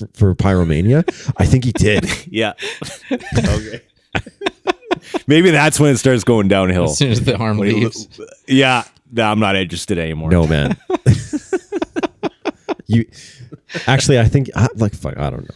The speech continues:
Speaker 1: know. Uh, uh, but, I mean, he, he pulled it off. Like,
Speaker 2: Oh, I, hey, don't get me wrong. I'm not gonna knock him. He's
Speaker 3: No,
Speaker 2: got
Speaker 3: he's
Speaker 2: way
Speaker 3: still
Speaker 2: more money than I do. He's got way more hits than I do. He's got,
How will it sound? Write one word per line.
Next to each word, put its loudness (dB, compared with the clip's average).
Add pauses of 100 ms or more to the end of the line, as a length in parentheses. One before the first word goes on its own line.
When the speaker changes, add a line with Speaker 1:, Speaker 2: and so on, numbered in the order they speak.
(320)
Speaker 1:
know. -8
Uh, -10 (160)
uh, -2
but, 0 (1200)
I 2
mean, 0
he, -6 (560)
he -2
pulled 2
it 0
off. -2 (840)
Like, -4 (240)
Speaker 2:
Oh, 4
I, 2
hey, 2
don't 0
get 2
me 2
wrong. 2
I'm -2
not 0
gonna 0
knock 0
him. -2
He's -2
Speaker 3:
No, 2
Speaker 2:
got 0
Speaker 3:
he's 0
Speaker 2:
way 2
Speaker 3:
still 0
Speaker 2:
more -2
money -2
than -2
I 0
do. 2
He's 0
got 0
way 2
more 0
hits -2
than -2
I 0
do. 2
He's -4
got, -4